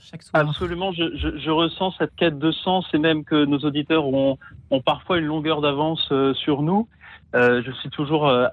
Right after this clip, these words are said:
Speaker 2: agréablement surpris par, euh, la, la qualité de leurs témoignages et, et de toutes les belles choses qu'ils ont à, à nous dire, euh, chaque soir. On imagine parfois, quand on ne les connaît pas, qu'une émission du soir, les gens vont simplement appeler pour, euh,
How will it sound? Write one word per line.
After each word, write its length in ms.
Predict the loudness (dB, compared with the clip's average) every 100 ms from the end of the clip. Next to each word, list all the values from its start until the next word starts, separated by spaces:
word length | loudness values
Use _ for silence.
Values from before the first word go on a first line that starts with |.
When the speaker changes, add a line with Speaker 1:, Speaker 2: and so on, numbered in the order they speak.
| 0
Speaker 2:
agréablement 580 | 0 0 -2 -2 -4
surpris 420 | -4 -6 -6 -6 -2
par, 280 | -2 0
euh, 80 | 0
la, 140 | 0 2
la 140 | 0
qualité 440 | 0 -2 -2 -2
de 60 | 0
leurs 160 | 0 -2
témoignages 680 | -2 0 2 4 4 2 2
et, 160 | -2 -2 _ _ _
et 80 | 0
de 100 | 0
toutes 220 | 0 0
les 60 | 2
belles 180 | 2 2
choses 220 | 0 0
qu'ils 180 | -2 0
ont 120 | 2
à, 80 | 2
à 180 | 2 0
nous 160 | 0 -2
dire, 380 | -2 0 2 2
euh, 140 | 0
chaque 240 | 0 -4 -2
soir. 420 | 2 2 2 -4 -10 -20 -16 -2
On 100 | 0
imagine 400 | 2 2 0 0
parfois, 360 | -2 0 -2
quand 120 | -2 -4
on 40 | -2
ne 60 |
les 100 | -2
connaît 240 | 0 -2 0
pas, 180 | 0 -2
qu'une 220 | -2 0
émission 320 | 0 0 0
du 120 | -2
soir, 400 | 0 2 4 2
les 120 | -2
gens 140 | -4 -4
vont 120 | -6
simplement 440 | -8 -6 -2 0
appeler 240 | 0 -2 -4
pour, 240 | -2 0
euh, 80 | 0